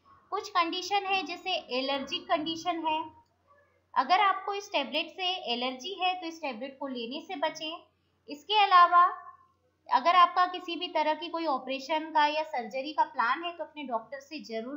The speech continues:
बताएं, doctor से ज़रूर बात करें। इसके अलावा अगर आप surgery की बा-, अ, के लिए जा रहे हैं तो दो से तीन हफ्ते के पहले आपको इस tablet को लेना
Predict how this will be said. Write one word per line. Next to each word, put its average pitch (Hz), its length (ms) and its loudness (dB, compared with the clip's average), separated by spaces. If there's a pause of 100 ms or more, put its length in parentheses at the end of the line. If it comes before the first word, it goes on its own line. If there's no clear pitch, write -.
बताएं, 294 360 -2 (840)
doctor 294 560 0
से 349 300 -4
ज़रूर 262 260 -6
बात 285 340 2
करें। 320 360 -2
इसके 392 340 -2
अलावा 349 400 8 (420)
अगर 285 220 4
आप 370 100 2
surgery 294 480 -2
की 330 180 -8
बा-, 294 220 4
अ, 254 220 -2
के 285 140 -6
लिए 311 220 -4
जा 233 220 4
रहे 330 340 -2
हैं 330 300 -8
तो 320 100 -12
दो 302 340 -6
से 381 160 -10
तीन 339 380 -10
हफ्ते 311 300 -4
के 311 120 -14
पहले 269 480 -6
आपको 285 340 0
इस 285 140 -10
tablet 247 360 -14
को 277 60 -12
लेना 247 300 -2